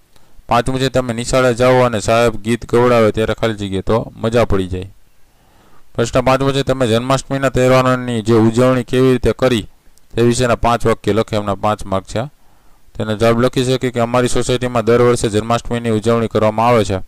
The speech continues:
આ વર્ષે પણ જન્માષ્ટમીની ઉજવણી હર્ષ ઉલ્લાસથી કરવામાં આવી હતી.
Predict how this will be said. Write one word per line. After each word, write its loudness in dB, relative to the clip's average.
આ 4
વર્ષે 2
પણ -2
જન્માષ્ટમીની -2
ઉજવણી 2
હર્ષ 0
ઉલ્લાસથી 0
કરવામાં 0
આવી 2
હતી. -4